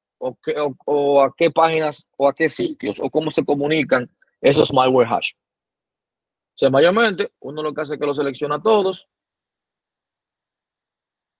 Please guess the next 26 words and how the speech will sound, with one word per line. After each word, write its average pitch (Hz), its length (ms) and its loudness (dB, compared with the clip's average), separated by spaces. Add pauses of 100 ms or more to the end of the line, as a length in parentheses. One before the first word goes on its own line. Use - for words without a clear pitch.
(320)
Luego 151 300 6
lo 160 120 4
que 156 100 -6
uno 151 220 -4
hace 151 160 -4
es 143 60 -4
que 143 140 -2
prácticamente, 143 840 -4 (160)
fíjense 160 220 -2
aquí, 160 120 0
dice 143 180 0
select 151 260 0
by 147 160 0
type. 139 380 0 (2500)
Uno 127 120 -8
lo 135 100 2
pone 135 240 0
como 131 240 -4
entity, 127 540 -4 (760)
en 117 80 -2
selección 120 300 4
by 123 140 2
type. 127 340 2 (1300)
Y 131 140 0
fíjense 160 420 4
ahí 156 340 0